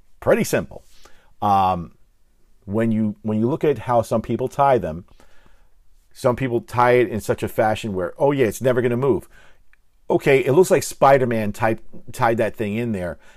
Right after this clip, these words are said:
And if you ever had to make a change, there's a pretty good chance, if you don't know what you're doing, or even if you do, 'cause I've seen shop techs do this all the time,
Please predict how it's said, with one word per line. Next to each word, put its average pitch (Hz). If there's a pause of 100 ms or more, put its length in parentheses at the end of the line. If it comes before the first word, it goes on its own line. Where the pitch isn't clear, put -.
(140)
And 127
if 117
you 143
ever 165
had 143
to 139
make 143
a -
change, 165 (1400)
there's 320
a 214 (360)
pretty 277
good 147
chance, 180
if 98
you 95
don't 160
know 220
what -
you're 101
doing, 87 (580)
or 127
even 214
if 139
you 107
do, 196
'cause 117
I've 98
seen 101 (120)
shop 170
techs -
do 98
this 87
all 180
the 220
time, 110